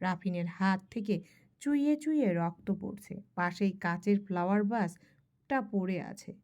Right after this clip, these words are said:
সে রক্তিম চোখজোড়া নিয়ে রুহির দিকে তোফানের ন্যায় এগিয়ে আসে। শক্ত দু হাতে গাল চেপে ধরে বলে, "যা তা বলছো? আমার ফুপি আমার মা,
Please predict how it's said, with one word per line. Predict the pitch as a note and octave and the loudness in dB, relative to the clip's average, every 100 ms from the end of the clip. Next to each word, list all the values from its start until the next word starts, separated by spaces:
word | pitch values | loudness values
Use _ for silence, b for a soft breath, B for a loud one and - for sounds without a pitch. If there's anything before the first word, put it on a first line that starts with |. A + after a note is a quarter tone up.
| b b b | b b b
সে | - D#4+ | -2 2
রক্তিম | B3 B3 - D4+ D#4+ D4+ | 2 0 0 0 0 0
চোখজোড়া | A#3+ G#3 F#3+ A#3+ A#3 F#3 | 2 4 4 2 2 2
নিয়ে | F3+ F3 | 2 0
রুহির | E3+ F3+ G#3+ F#3+ | 0 0 0 0
দিকে | G#3+ G#3 F#3+ - B B _ | -2 0 -2 -2 B B _
তোফানের | D4 D4+ G4+ G4+ G4 | -4 -2 0 2 4
ন্যায় | C#4 A#3 G#3 | 4 2 0
এগিয়ে | - E3+ E3 F#3+ | -2 -2 2 0
আসে। | D3 D3 - G#3 - | 0 -6 -10 -12 -14
শক্ত | - - F#3 - F#3 | -4 0 0 0 -4
দু | E3 F3 | -2 -4
হাতে | E3+ F3+ F#3+ | -4 -4 -4
গাল | F3 E3 F3+ | 0 0 0
চেপে | G3 G#3 G#3+ | 0 -2 -2
ধরে | G3 G3+ F#3+ | 0 2 0
বলে, | D#3 D#3 F3 F3+ G3+ - _ _ _ _ _ _ _ _ - - - b b b b G3+ | 0 -2 0 -2 -4 -12 _ _ _ _ _ _ _ _ -20 -20 -20 b b b b 4
"যা | A3 A3+ C4 | 6 4 4
তা | C#4 | 4
বলছো? | G3+ F3 D#3+ - E3 - _ - | 4 4 2 0 -2 -4 _ 0
আমার | A#3 D#4 A4+ G4+ | 4 4 2 -4
ফুপি | - B3 G#3 C#4 G#3 - | -4 -2 4 4 4 2
আমার | E3+ F3+ F3+ | 2 4 4
মা, | E3 D#3 D#3 | 4 2 -2